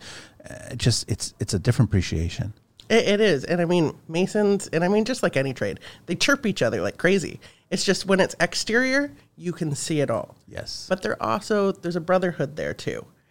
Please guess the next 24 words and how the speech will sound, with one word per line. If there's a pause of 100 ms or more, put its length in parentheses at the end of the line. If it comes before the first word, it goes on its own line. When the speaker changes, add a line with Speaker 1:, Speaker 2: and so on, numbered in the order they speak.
(240)
Speaker 2:
So,
I
mean,
it's
chirping
with
love.
Speaker 1:
<laughs>
I
love
it.
So (220)
where
do
you
wanna
begin
this
little
journey?
'Cause
I
definitely
wanna